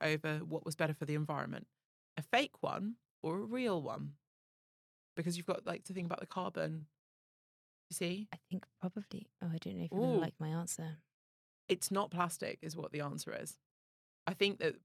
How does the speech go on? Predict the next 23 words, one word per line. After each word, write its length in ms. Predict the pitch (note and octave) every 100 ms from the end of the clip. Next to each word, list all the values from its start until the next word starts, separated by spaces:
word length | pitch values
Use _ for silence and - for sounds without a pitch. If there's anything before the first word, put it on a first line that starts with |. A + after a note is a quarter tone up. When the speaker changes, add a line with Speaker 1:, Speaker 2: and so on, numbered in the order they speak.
| _ -
Speaker 1:
a 80 |
real 340 | E3 F3+ G3+ F3+
one, 300 | D3+ C#2 D3+
because 300 | E3 F3 D#3
technically, 880 | - C4 - F3 - D3+ D#3 G3+ - -
we 60 |
had 160 | F#3+ F3+
this 120 | D3+
discussion, 400 | E3 E3+ D3+ -
it 100 | D3
was 120 | C#3+
a 60 | C#3+
really 240 | C#3 C#3+
long 140 | D3 D3+
discussion. 500 | - - D3 - E3+ _ -
Speaker 2:
Okay. 340 | F3 D#3 D3+ -
Speaker 1:
Right? 200 | D#3 G3 _ _ _ _ _ -
You're 80 | F#3
planting 440 | - A3 B3 B3
a 40 | G3
tree, 420 | - F#3+ C#3+ B2+ _ _ _ -
that's 180 | E3+ -
good. 340 | E3+ D3+ -